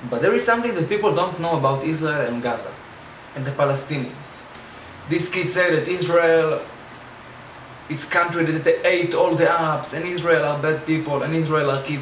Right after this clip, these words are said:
kill kids, and Israel, and Israel, and Israel. But why the world not stop for a second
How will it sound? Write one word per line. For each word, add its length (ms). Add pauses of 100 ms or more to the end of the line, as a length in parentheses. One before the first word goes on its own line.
(140)
kill 280
kids, 460 (760)
and 140
Israel, 400
and 120
Israel, 360
and 160
Israel. 360 (2750)
But 160
why 220
the 100
world 420
not 200
stop 260
for 240
a 60
second 420